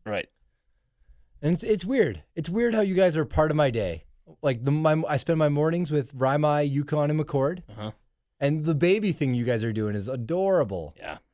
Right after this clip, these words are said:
Speaker 1: I, I, I have a lot of fun with that bit too.
Speaker 2: Has it come yet? Like, I'll, like, I'll turn machines off to hear if the baby's come.
Speaker 1: <laughs> That's the thing, 'cause one day it's going to, and we're gonna play it, and then it's gonna be a fucking all-out party in that
Speaker 2: Yeah.
Speaker 1: fucking place,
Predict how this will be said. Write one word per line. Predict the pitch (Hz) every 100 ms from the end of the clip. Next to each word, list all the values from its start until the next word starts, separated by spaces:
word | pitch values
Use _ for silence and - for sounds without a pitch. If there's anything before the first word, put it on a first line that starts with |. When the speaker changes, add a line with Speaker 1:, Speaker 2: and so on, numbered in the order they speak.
| 95
Speaker 1:
I, | 87 90
I, | 87
I | 92 95 98
have | 95
a | 92
lot | 85
of | 87
fun | 101 90
with | 85
that | 90
bit | 87 -
too. | - 98 - _ _ _ _ _ _ _ 113
Speaker 2:
Has | 113
it | 117 110
come | 160 175 185
yet? | 190
Like, | 175 175
I'll, | 190 -
like, | 175
I'll | 160 214
turn | - 254 233
machines | 190 190 175
off | 147 139 110
to | -
hear | 120 131
if | 117
the | 131
baby's | 117 107 95 92
come. | 101 71 73 120 - 101
Speaker 1:
<laughs> | - - -
That's | 147 135
the |
thing, | 160 131
'cause | 107
one | 123 151
day | 151
it's | 123
going | - 135 117
to, | 90 87 - _ _ _
and | -
we're | 95
gonna | 90
play | - 113 87
it, | 80
and | - 90
then | 85
it's | 90
gonna | - 90
be | 82
a |
fucking | 82 95 87 87 -
all-out | 90 98 101 98
party | 95 87
in | 82
that | 85
Speaker 2:
Yeah. | 117 117 127
Speaker 1:
fucking | 113
place, | - 82 -